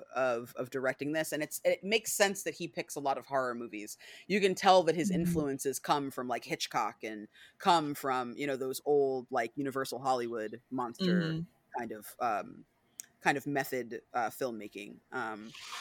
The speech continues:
Speaker 1: and it's something that, like, I think is so good. It, it makes for a very iconic kind of film, even when the movie is relatively new. Like, it just kind
Speaker 2: Mm-hmm.
Speaker 1: of levels up the game a little bit. Um, have you seen,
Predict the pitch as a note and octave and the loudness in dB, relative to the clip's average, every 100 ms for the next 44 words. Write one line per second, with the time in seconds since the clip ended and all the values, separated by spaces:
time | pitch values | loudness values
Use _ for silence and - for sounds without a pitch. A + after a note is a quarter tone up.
0 | - D3 D3+ D3 - G#3 G#3+ F3+ D#3 C3 | -2 0 2 2 6 8 8 6 4 4
1 | C#3 C3+ - _ - E3 F3+ E3+ D#3+ - | 2 0 -6 _ -8 -4 -4 -2 0 0
2 | - G#3 G#3+ D#3 E3 E3+ C3 A#2+ D3 D3 | 4 6 6 6 4 6 4 -2 -4 0
3 | F3 - - D#3+ C3 B2+ D3+ D#3 B2 C3+ | 0 0 0 0 0 0 2 2 0 -4
4 | - - C#3 A#2+ - _ _ _ _ _ | -6 -2 -2 -2 -14 _ _ _ _ _
5 | F3 D3 C3 B2 - C#3+ A2+ A#2+ D#3+ D#3+ | 0 0 -2 -6 -2 -2 -2 -14 -8 -4
6 | D3+ C#3+ C#3 C3+ C3 C#3 C3+ B2 B2+ C3 | -4 -2 -4 -4 -6 -6 -6 -6 -2 -2
7 | C3 C3+ B2 A#2+ B2+ C3 - A#2 A#2 - | -2 -4 -4 -4 -2 -2 -4 -8 -8 -10
8 | B2 G3 C#3 - - _ _ _ D3 E3+ | -4 -2 0 -2 -8 _ _ _ 6 6
9 | G3 F3 D#3+ F3 _ - C3 C#3 D3 G#3 | 8 6 4 2 _ -10 -4 -2 0 2
10 | A#3+ C4 C4 C#4 - C#3+ C#3 B2+ - _ | 4 4 4 4 2 0 0 -2 -12 _
11 | - _ - A3+ C4+ D4 - C4+ C#4 C#4+ | -20 _ 0 2 2 2 0 0 0 0
12 | C4+ C#4+ | 0 -2